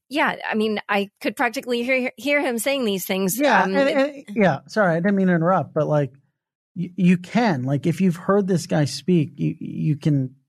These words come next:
Speaker 2: totally see him saying this in
Speaker 1: Yeah.
Speaker 2: a non-malicious way.
Speaker 1: Exactly. Like, this, this was just one hundred percent the D N A of Brian. Um, you know, things like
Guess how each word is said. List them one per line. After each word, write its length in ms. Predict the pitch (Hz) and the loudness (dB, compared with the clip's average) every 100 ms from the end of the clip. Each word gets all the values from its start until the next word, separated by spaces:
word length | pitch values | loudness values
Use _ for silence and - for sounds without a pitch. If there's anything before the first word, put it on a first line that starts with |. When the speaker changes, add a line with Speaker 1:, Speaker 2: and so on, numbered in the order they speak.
| - | -20
Speaker 2:
totally 460 | - 202 196 165 | -4 -2 0 0
see 180 | 139 160 | -2 -2
him 140 | 143 131 | 0 -2
saying 320 | 143 151 139 | -2 -2 -2
this 240 | 90 - _ _ _ _ - | -6 -14 _ _ _ _ -4
in 160 | 175 165 | 0 2
Speaker 1:
Yeah. 300 | 185 247 185 | 2 2 4
Speaker 2:
a 20 | |
non-malicious 640 | 196 202 175 175 175 147 | 4 2 2 0 0 -4
way. 240 | 151 131 123 _ _ _ _ _ - | -4 -6 -8 _ _ _ _ _ -6
Speaker 1:
Exactly. 580 | 247 254 220 - 190 180 | -4 -2 -2 -2 -6 -2
Like, 300 | 208 190 - | -2 -2 -2
this, 280 | 220 214 - - | -4 -4 -6 -4
this 300 | 208 233 - | -2 -2 -2
was 160 | 233 - | -4 -2
just 380 | 214 - - - - | -2 -2 -6 -10 -10
one 240 | 208 214 | -4 -2
hundred 360 | 226 226 208 202 | -2 -2 -4 -4
percent 520 | 202 190 196 175 - | -2 -2 -2 -2 -2
the 100 | 196 | -2
D 220 | 175 190 | 0 0
N 100 | 185 | 0
A 160 | 180 170 | 0 0
of 140 | 180 | -2
Brian. 580 | 180 185 180 175 170 170 - | -2 -2 -2 -2 -4 -2 0
Um, 360 | 185 180 170 | 0 0 -4
you 140 | - 202 | -4 -2
know, 160 | 185 | -2
things 360 | - 190 196 - | -2 -4 -2 -2
like 340 | 190 185 - | -2 -2 -6